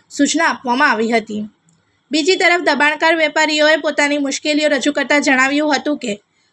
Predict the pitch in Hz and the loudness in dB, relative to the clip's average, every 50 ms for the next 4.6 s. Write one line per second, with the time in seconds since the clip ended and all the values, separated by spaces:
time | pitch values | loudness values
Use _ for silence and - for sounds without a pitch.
0 | _ - 277 294 302 330 349 349 339 339 339 339 349 320 311 285 269 285 320 269 | _ -2 0 2 2 2 2 2 2 2 2 2 2 2 0 0 0 0 0 0
1 | 311 302 302 302 311 311 302 285 - 277 277 277 277 - 302 302 294 277 269 262 | 0 2 2 0 0 -2 -2 -4 -4 -4 -4 -2 -2 0 0 0 0 0 0 0
2 | 262 285 277 269 285 262 247 262 262 233 208 - _ _ _ _ _ - 262 269 | 0 0 -2 -2 0 0 0 0 0 -2 -4 -8 _ _ _ _ _ -4 -2 -2
3 | 277 277 311 311 320 311 339 339 339 330 269 240 285 - - 311 294 254 240 - | 0 2 2 0 2 2 0 0 0 -2 -4 -4 -4 -4 -2 0 0 0 0 0
4 | 269 262 - - 226 208 208 208 - - 208 | -2 -2 -2 0 -2 -2 -2 -4 -6 -6 -8